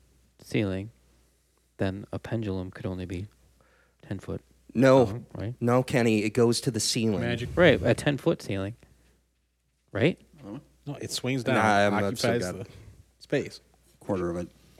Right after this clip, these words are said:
Speaker 1: If it's a sixty foot hallway.
Speaker 2: Thank you, though.
Speaker 4: No, it's swinging down from the ceiling
Speaker 1: Yeah.
Speaker 4: to that point. It sweeps. Like, here's the hall.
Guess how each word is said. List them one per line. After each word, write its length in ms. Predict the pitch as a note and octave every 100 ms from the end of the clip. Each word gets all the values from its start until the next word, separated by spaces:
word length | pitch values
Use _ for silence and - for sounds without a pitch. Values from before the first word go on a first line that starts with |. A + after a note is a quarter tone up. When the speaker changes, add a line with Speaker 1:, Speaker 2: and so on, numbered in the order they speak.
| - - - -
Speaker 1:
If 300 | A2+ G#2 -
it's 160 | B2
a 40 | B2
sixty 360 | - D#3 - C3
foot 220 | - B2+
hallway. 320 | - E3 A#2+
Speaker 2:
Thank 220 | G#2 A2+
you, 80 | F2+
though. 80 | D2+ - _ _ _ _ _ _ _ _ _ _ _ _ -
Speaker 4:
No, 120 | D3
it's 100 | A2
swinging 260 | - D3 B2
down 180 | A#2+
from 160 | A#2 G#2+
the 40 | G2+
ceiling 460 | - D#3 F#2+ E2+ - - _ - _ _ - - - - - -
Speaker 1:
Yeah. 280 | E3+ B2 D#3+
Speaker 4:
to 60 | -
that 140 | -
point. 300 | - - F#2
It 120 | F2+ -
sweeps. 520 | - C#3+ - - - _
Like, 140 | F#2 -
here's 160 | G2+
the 40 | A2+
hall. 220 | G#2 G2